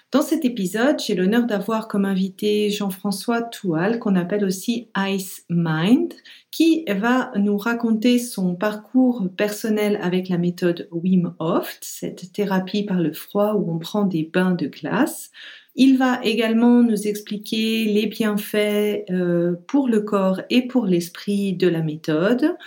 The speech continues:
les précautions à prendre quand on fait les bains de glace et quand on pratique la respiration Wim Hof et ses conseils également pour, euh, commencer. Alors, ça me tenait à cœur de te présenter cette méthode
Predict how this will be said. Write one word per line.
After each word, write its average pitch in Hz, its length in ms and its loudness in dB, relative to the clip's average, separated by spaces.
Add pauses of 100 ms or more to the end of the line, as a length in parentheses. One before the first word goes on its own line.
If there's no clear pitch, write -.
(340)
les 240 180 2
précautions 277 640 2
à 214 100 2
prendre 226 880 0
quand 233 240 2
on 190 120 2
fait 214 180 -2
les 202 140 0
bains 202 220 0
de 202 100 0
glace 196 580 -2
et 240 220 2
quand 208 200 -2
on 175 140 2
pratique 208 760 -6
la 196 200 2
respiration 190 880 -4
Wim 170 340 0
Hof 240 480 0
et 277 240 4
ses 262 240 -2
conseils 208 580 -2
également 185 560 2
pour, 254 460 2
euh, 180 140 2
commencer. 185 640 -2 (460)
Alors, 196 180 0
ça - 220 -6
me 214 420 0
tenait 294 300 4
à 202 80 2
cœur 226 320 0
de 190 80 0
te 190 100 -6
présenter 220 720 -2
cette 196 260 -8
méthode 202 400 -2